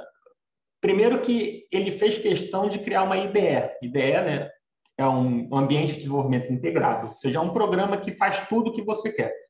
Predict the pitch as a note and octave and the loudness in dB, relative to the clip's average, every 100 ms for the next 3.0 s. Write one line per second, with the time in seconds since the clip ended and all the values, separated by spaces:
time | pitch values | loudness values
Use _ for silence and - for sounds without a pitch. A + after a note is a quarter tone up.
0 | _ _ _ C3+ B2+ B2 B2 A#2+ - C3+ | _ _ _ -2 2 4 4 2 -2 -2
1 | - C#3+ D#3+ F3+ B2+ A#2 A2+ A#2+ B2 D3 | 0 0 2 2 2 0 -2 -2 0 2
2 | F3 F3 - C#3+ C#3+ - F#3 A3+ - - | 0 -2 0 0 0 2 4 4 -2 -10